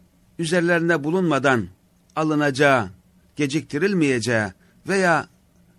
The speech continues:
öne alınmayacağı ifade edilir. Ölüm sevgili dinleyiciler bir nimettir. Hele şehitlik gibi güzel ölümler çok büyük bir nimettir.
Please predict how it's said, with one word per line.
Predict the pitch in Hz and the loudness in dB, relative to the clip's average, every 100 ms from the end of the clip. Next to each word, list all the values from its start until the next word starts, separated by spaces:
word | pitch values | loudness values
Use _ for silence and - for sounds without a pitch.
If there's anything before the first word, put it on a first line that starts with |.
| _ | _
öne | 180 175 156 | 0 0 -2
alınmayacağı | - 151 220 185 139 127 113 117 98 - _ | 0 0 0 0 0 -2 0 -2 -4 -10 _
ifade | - 139 117 113 110 | -10 -4 -4 -2 -4
edilir. | 95 98 92 - - _ _ _ _ _ _ - _ _ _ _ _ _ _ | -6 -10 -10 -14 -20 _ _ _ _ _ _ -20 _ _ _ _ _ _ _
Ölüm | 190 240 220 - | 0 0 -4 -8
sevgili | - 202 196 202 | -6 -4 -4 -6
dinleyiciler | 185 165 160 135 151 139 107 - | -2 2 0 0 0 0 -2 -4
bir | 190 | 0
nimettir. | 165 160 185 180 135 98 - _ _ | 2 4 2 0 -4 -4 -10 _ _
Hele | 196 196 | -6 -6
şehitlik | - 156 160 160 202 185 | -4 -2 -2 -4 -8 -6
gibi | 160 143 135 - | -4 -2 -2 -4
güzel | 160 160 208 160 | -8 -4 -2 -2
ölümler | 147 139 131 113 - _ _ | 0 0 0 0 -4 _ _
çok | - 233 220 - | -12 -8 -8 -8
büyük | 143 131 117 | -4 -2 -2
bir | 123 117 | -4 -2
nimettir. | 113 107 98 - 98 - | -2 -2 -6 -8 -10 -10